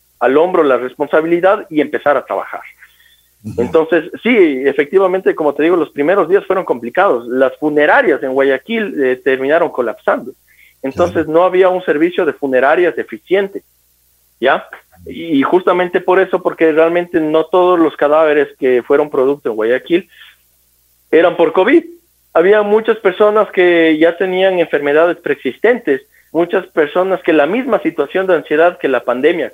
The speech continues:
Speaker 1: provocó, que, que el estado de excepción provocó, ya le, le dieron a, a esas personas, pues,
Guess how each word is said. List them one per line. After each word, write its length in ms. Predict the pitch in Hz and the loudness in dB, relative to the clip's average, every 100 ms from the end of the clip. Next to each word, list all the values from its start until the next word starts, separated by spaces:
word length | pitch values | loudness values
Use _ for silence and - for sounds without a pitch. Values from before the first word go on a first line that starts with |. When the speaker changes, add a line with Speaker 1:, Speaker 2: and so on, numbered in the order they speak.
| _ | _
Speaker 1:
provocó, 680 | 120 107 101 - 202 - - _ | -2 -2 -2 0 0 0 -14 _
que, 180 | - 117 | -4 -2
que 80 | - | 0
el 80 | 120 | -2
estado 420 | 110 - 202 180 | 0 0 2 2
de 100 | 131 | -2
excepción 380 | - 117 165 170 | -6 -4 -2 -2
provocó, 540 | 135 117 120 196 208 - - - - 123 | -2 -2 0 0 -2 -8 -20 -20 -12 0
ya 140 | 143 | 2
le, 720 | 180 175 156 131 117 110 107 | 4 2 4 2 0 -6 -10
le 180 | 151 127 | -2 0
dieron 400 | 143 180 190 170 | 2 4 2 2
a, 560 | 135 127 117 107 101 92 | 2 2 0 -4 -8 -6
a 80 | 139 | -6
esas 180 | - 170 | -6 -6
personas, 460 | 139 - 180 175 - | -6 -2 -2 -4 0
pues, 320 | 135 117 | 0 0